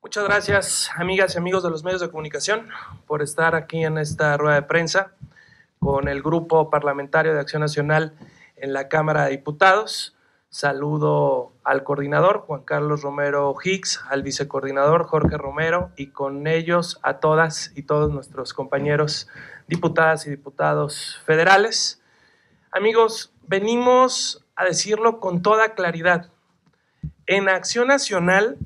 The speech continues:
creemos en la libre manifestación, pero sin obstruir los poderes. Nosotros exigimos que el presidente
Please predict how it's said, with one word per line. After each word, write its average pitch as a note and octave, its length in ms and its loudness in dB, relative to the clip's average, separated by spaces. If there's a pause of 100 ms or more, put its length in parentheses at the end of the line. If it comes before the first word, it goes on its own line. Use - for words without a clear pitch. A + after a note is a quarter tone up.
(440)
creemos A3+ 840 0
en G3+ 180 4
la F#3+ 100 4
libre B3+ 400 2
manifestación, F#3+ 1080 -2 (920)
pero F#3+ 260 4
sin F#3 240 -4
obstruir F3 600 -4 (500)
los D3+ 180 -2
poderes. - 720 -4 (1200)
Nosotros A3 520 2
exigimos A3 1080 -2 (920)
que G3 240 4
el F#3+ 160 2
presidente A3+ 1300 2